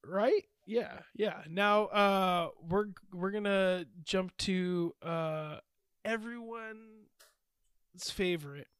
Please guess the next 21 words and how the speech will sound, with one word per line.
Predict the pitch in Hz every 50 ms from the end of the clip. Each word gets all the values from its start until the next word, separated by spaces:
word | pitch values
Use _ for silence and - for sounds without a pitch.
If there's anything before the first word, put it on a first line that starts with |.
| _ _ _ _ _ _ _ _ _ _ _ _ _ _ _ -
And | 175 175 175 175 170 160
when | 170 170
I | 165
say | - - 175
everyone, | 180 175 175 175 170 170 165
I | 160
mean | 160 160 165 165 165 160 147 -
both | 175 196 220 - -
of | 196 156
us | 156 143 143 147 - - - _ _ _ _ _ _ _ _ _ -
and | - 190 233 262 277 277 277 262 240 226 196 190
all | 185 196 196 190
of | 175 180
our | 180 180
listeners' | 175 175 170 - - 151 139 143 147 151 - - _ _ _ _ _ _ _ _ _ _ _ _ _ _ _ _
favorite | - - - 208 220 254 254 233 202
segment. | - - 185 170 165 151 151 147 151 151 _ _ _ _ _ _ _ _ _ _ _ _ _ _ _ _ _ _ _ _ _ _ _ _ _ _ _ _ _
Hey, | - 370 285 247
remember | 233 277 330 415 427 381
this | 339 370 -
person? | - 440 440 - 480